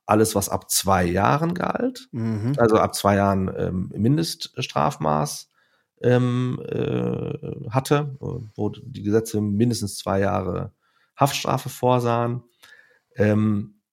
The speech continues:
Speaker 1: dann gab's im, in den Strafgesetzen, äh, die Tatbestände der Republikflucht und des ungesetzlichen Grenzübertritts.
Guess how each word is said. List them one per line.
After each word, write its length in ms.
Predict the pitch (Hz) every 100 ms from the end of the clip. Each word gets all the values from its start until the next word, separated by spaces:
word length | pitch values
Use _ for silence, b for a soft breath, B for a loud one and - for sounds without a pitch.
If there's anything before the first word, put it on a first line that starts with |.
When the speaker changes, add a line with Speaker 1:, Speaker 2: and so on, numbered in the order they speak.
| _ _ -
Speaker 1:
dann 240 | 117 117 120
gab's 360 | 113 117 - -
im, 560 | 110 104 104 101 98
in 100 | 90
den 100 | 95
Strafgesetzen, 1700 | - - 110 127 - - - - - 117 110 113 - 107 107 - -
äh, 400 | 104 98 95 90
die 380 | 95 98 95 92
Tatbestände 520 | - 98 101 95 92
der 180 | 92 92
Republikflucht 1080 | 98 92 90 139 - - - 120 113 - -
und 180 | 104 101
des 120 | 92
ungesetzlichen 800 | - 113 104 92 78 78 82 82
Grenzübertritts. 1000 | - 151 180 175 - - - - -